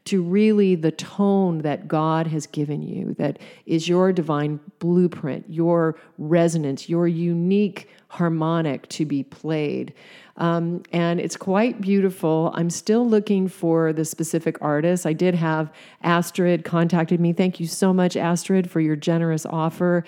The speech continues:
Um, she did offer to draw the, um, structure for me, to draw the model out for me.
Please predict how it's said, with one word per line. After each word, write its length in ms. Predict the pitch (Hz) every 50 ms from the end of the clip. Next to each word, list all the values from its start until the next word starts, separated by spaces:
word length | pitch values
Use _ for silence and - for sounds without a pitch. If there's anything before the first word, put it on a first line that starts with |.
| - - - - - - -
Um, 240 | - 165 165 160 165
she 240 | 160 - - 185 180
did 180 | 160 175 175
offer 360 | 170 - 165 170 165 - 170 165
to 100 | 165 156
draw 480 | 151 160 160 160 156 151 147 151 160
the, 540 | 165 160 156 160 156 156 156 151 151 151 - -
um, 300 | 151 147 147 143 147 151
structure 460 | - - - 180 175 - - 170 160
for 240 | 156 - 160 156 156
me, 280 | 156 151 151 156 160 156
to 120 | - 151
draw 320 | 135 147 143 151 151 151 156
the 80 | 160
model 440 | 151 147 147 147 151 156 160 160 151
out 180 | 151 147 - -
for 140 | - - 151
me. 240 | 156 156 156 151